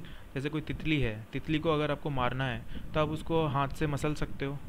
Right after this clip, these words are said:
तुरंत आसानी से मर जाएगी वो। लेकिन आप बोलो कि, "नहीं, इस तितली को मारने के लिए मैं सुपारी दूंगा, है ना, बंदूक से, गोली से मारूंगा।" तो तभी ये बोला गया है कि जब तितली को हाथ से मार सकते हो, तो फिर बंदूक की ज़रूरत क्या है? मतलब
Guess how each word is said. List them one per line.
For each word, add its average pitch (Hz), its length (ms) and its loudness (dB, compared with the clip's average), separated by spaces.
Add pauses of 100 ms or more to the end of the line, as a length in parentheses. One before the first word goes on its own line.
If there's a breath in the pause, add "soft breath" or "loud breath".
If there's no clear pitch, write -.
तुरंत 147 260 0
आसानी 143 320 0
से 151 120 0
मर 139 160 2
जाएगी 127 340 2
वो। 127 200 0 (540 loud breath)
लेकिन 143 240 4
आप 143 140 2
बोलो 143 280 4
कि, 151 120 0
"नहीं, 143 320 -2
इस - 140 -6
तितली 156 340 -2
को 160 120 2
मारने 139 360 2
के 151 100 0
लिए 139 180 2
मैं 147 100 -4
सुपारी 131 440 0
दूंगा, 113 360 -2 (560)
है 135 60 -2
ना, 143 260 0
बंदूक 131 340 0
से, 151 160 0
गोली 139 300 2
से 156 120 -2
मारूंगा।" 127 440 0 (520 loud breath)
तो 156 320 2 (200)
तभी 160 240 4
ये 165 80 4
बोला 135 260 2
गया 135 160 2
है 135 120 2
कि 160 140 -2
जब 165 180 0
तितली 156 300 0
को 165 100 2
हाथ 123 220 -2
से - 160 -2
मार 139 200 0
सकते 135 340 -2
हो, 143 100 2
तो 147 160 0
फिर 139 340 2 (340 loud breath)
बंदूक 143 280 0
की 165 120 0
ज़रूरत 143 300 0
क्या 107 180 0
है? 107 120 -6 (240)
मतलब 151 320 0